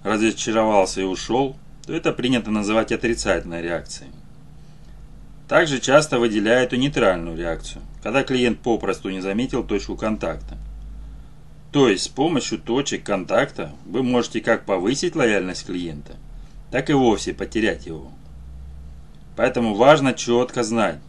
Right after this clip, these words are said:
что мы даём человеку на каждом этапе общения с ним. А ещё важно отслеживать эти моменты и анализировать.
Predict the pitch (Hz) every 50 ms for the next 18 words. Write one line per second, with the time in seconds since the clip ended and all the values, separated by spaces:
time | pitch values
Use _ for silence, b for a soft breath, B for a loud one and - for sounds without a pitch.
0 | - - - - - 110 117 135 123 107 107 107 110 98 - - - 98 98 98
1 | 90 107 135 143 - 131 104 95 90 - 101 107 110 107 113 104 98 101 - -
2 | 104 - - - 101 101 - - - - 113 98 85 85 82 80 - - - 101
3 | 95 82 76 - - - - B B B B B B B B B B B - 98
4 | 101 98 - - 143 160 170 160 135 110 117 120 127 - - - 139 131 117 87
5 | 92 90 85 80 92 87 98 95 95 98 104 120 143 147 147 117 107 107 107 107
6 | 110 110 117 113 107 104 95 85 78 73 69 -